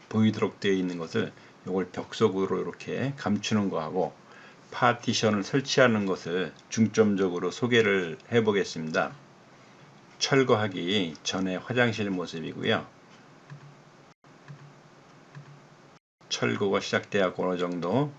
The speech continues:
마무리가 돼가고 있는 이런 모습의 동영상입니다. 여기는 이제 주로, 어, 위치들이 좀 바뀌고 이렇게 하는데, 어, 연립인데 오래됐어요.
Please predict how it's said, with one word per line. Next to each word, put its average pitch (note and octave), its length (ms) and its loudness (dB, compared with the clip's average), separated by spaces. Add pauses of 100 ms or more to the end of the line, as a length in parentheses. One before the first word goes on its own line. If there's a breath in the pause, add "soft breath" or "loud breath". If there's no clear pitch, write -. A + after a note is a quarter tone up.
마무리가 F2+ 540 0
돼가고 F#2 400 0
있는 E2+ 480 -4 (500 loud breath)
이런 F#2 400 -2
모습의 G#2+ 540 0
동영상입니다. D#2+ 880 -4 (1300 loud breath)
여기는 G2+ 1000 0
이제 G#2+ 180 0
주로, A2+ 420 4 (720 loud breath)
어, E2 360 -6
위치들이 A2 720 4
좀 G#2 180 2
바뀌고 G2+ 720 0
이렇게 G2 240 -4
하는데, G2 580 0 (640)
어, F2+ 300 -8
연립인데 A#2+ 1120 6 (200)
오래됐어요. F#2+ 840 2